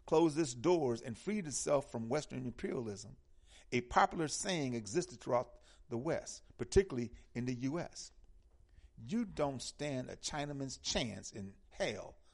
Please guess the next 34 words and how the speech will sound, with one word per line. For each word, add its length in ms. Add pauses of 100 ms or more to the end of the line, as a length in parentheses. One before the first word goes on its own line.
(120)
of 180
doing 360 (280)
this, 220
that, 240
or 80
the 160
other, 280
or 120
something." 440 (800)
The 80
Chinese 420
people 340
condition 600
throughout 360
the 60
world 420 (300)
was 160
so 420 (100)
low 440 (400)
that 160
they 80
were 160
called 340
niggers. 640 (800)
Today, 320
Chinese 640
are 80
thought 320 (360)
of 200
as 160
a 80
very 340
intelligent 560
people. 400